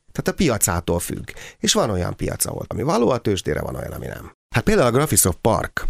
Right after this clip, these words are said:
ami ugye önálló cégként még kétezer-hatban kivált a szoftvercégből,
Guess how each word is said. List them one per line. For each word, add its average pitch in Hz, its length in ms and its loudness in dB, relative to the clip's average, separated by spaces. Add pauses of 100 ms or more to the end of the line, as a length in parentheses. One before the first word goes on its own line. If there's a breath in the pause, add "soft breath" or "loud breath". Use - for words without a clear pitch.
ami 101 180 2
ugye 98 160 4
önálló 98 420 4
cégként 92 520 0
még 85 120 2
kétezer-hatban 87 800 0
kivált 90 440 0
a - 40 -2
szoftvercégből, 90 1080 0